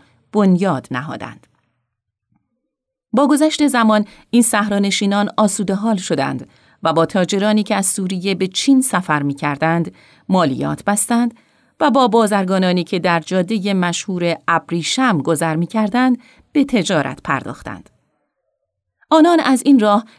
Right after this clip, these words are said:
طلای زیادی اندوختند و هنر زرگری و کنده‌کاری طلا را رواج دادند.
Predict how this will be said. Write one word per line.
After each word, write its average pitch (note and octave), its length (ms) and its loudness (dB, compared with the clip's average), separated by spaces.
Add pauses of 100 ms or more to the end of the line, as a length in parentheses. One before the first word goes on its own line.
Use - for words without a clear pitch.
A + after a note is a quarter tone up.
طلای C#4+ 440 2
زیادی G3 440 0
اندوختند B2+ 680 -6 (380)
و D#3 80 2
هنر F3 380 2
زرگری F3+ 680 -2
و G#3+ 140 -2
کنده‌کاری F#3+ 800 -2
طلا D3 340 -2
را C3+ 200 -8 (260)
رواج D#3 480 -2
دادند. A2+ 420 -14